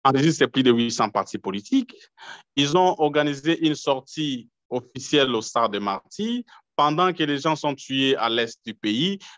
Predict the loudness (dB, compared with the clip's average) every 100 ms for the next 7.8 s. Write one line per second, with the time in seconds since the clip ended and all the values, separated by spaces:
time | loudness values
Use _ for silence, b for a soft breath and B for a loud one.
0 | 0 2 2 0 2 0 0 2 2 0
1 | 0 2 2 -4 -4 0 2 0 -4 -12
2 | -12 -14 -6 -2 -2 -2 -4 -2 2 4
3 | 4 0 0 0 0 b b b -4 -4
4 | -4 -12 _ -4 2 2 2 -2 2 2
5 | 2 0 2 2 0 -6 -2 -2 0 2
6 | 2 2 -4 -2 -4 -4 -4 -4 -4 -12
7 | -2 -2 0 -2 0 2 2